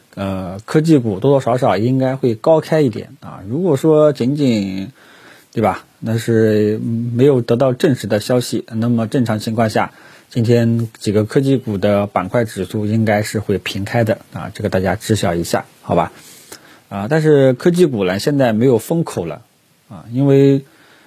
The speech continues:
呃，过去这两个月的反弹，大家也看到了啊，并不是科技股的全面反弹，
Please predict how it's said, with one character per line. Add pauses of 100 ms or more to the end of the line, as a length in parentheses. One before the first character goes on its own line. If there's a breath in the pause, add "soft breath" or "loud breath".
(140 soft breath)
呃，
过
去
这
两
个
月
的
反
弹，
大
家
也
看
到
了 (120)
啊， (540)
并
不
是
科
技
股
的
全
面 (120)
反
弹，